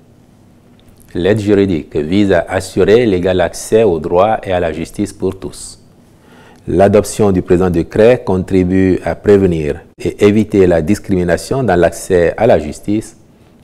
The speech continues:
dont l'origine pourrait être l'analphabétisme, l'ignorance de ses droits, l'appartenance ethnique,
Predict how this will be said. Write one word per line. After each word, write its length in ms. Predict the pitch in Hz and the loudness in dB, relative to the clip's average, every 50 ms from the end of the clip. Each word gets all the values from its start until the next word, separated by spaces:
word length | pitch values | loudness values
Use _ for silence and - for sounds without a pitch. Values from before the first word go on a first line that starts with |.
| - | -10
dont 180 | 82 80 92 95 | -6 -4 -2 0
l'origine 500 | 95 98 95 98 92 107 131 143 143 135 | 0 0 0 0 0 2 2 2 0 -2
pourrait 300 | 139 - 95 92 90 87 - | -2 -2 0 0 0 0 2
être 220 | 113 113 110 - | 2 0 2 0
l'analphabétisme, 1120 | 92 90 85 87 87 87 87 85 85 - 78 76 78 78 - - 101 104 101 98 104 104 107 - - _ _ _ _ _ _ _ _ - - | -2 -2 0 0 -2 -2 -4 -4 -4 -4 -6 -6 -6 -8 -6 -4 -2 -2 -2 -4 -6 -12 -14 -16 -18 _ _ _ _ _ _ _ _ -18 -12
l'ignorance 680 | - 82 90 92 92 95 92 92 110 123 131 120 - - | -6 -4 -4 -2 0 0 2 2 2 2 0 -2 -4 -4
de 140 | 90 85 82 | -4 -4 -4
ses 200 | - - 78 73 | -4 -4 -6 -6
droits, 320 | 71 73 80 82 - - - - - _ _ _ _ _ _ _ _ | -6 -4 -4 -4 -4 -4 -8 -14 -20 _ _ _ _ _ _ _ _
l'appartenance 840 | 98 95 92 - 104 98 95 92 - 95 90 92 92 87 85 - - - | -2 -2 0 2 2 2 2 2 0 -2 0 0 -2 -2 -4 -8 -8 -6
ethnique, 500 | - - - - 85 78 85 95 - - | -4 -4 -4 -4 -6 -8 -8 -8 -10 -16